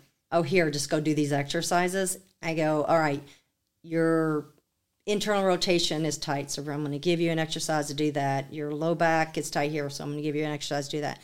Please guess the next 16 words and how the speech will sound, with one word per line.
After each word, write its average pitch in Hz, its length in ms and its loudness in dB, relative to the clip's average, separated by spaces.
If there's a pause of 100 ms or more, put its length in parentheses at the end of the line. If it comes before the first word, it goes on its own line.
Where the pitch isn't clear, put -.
(260)
And 156 80 -2
I - 20 -4
try 226 200 6
to 220 60 -2
keep 190 300 2
it - 240 0 (300)
five 165 500 4
or 156 80 2
less 147 300 0
exercises 175 1040 0 (440)
because 147 540 -2 (100)
just 156 220 -4
studies 143 340 -4
have 143 100 -6
shown 147 540 0 (600)
people 160 380 0